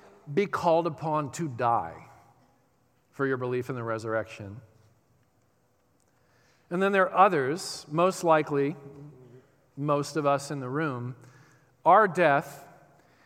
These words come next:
is chiefly and foremost to our own autonomy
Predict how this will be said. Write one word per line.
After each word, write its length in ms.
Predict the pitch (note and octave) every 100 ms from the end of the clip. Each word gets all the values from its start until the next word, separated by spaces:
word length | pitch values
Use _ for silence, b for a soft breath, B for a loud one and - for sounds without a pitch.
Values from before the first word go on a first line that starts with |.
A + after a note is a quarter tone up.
| b b b _
is 200 | D3+ D3
chiefly 600 | - - A3+ - E3+ D#3+
and 160 | D3 C#3
foremost 680 | F3 E3 C#3+ B2 - - -
to 100 | D#3
our 160 | C#3
own 200 | C#3 D3+
autonomy 680 | D3+ C3+ - - D3+ A#2+ G2+